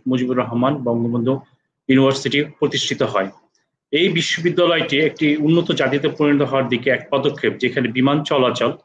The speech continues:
ও মহাকাশ প্রযুক্তি একটি বড় অর্থনৈতিক booster এবং একটি উচ্চ আয়ের খাত হবে।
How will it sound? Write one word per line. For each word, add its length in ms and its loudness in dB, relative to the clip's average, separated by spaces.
ও 80 2
মহাকাশ 480 2
প্রযুক্তি 420 -2
একটি 140 -4
বড় 320 4
অর্থনৈতিক 680 0
booster 380 -4
এবং 260 2
একটি 180 -4
উচ্চ 280 -2
আয়ের 280 0
খাত 300 -6
হবে। 240 -6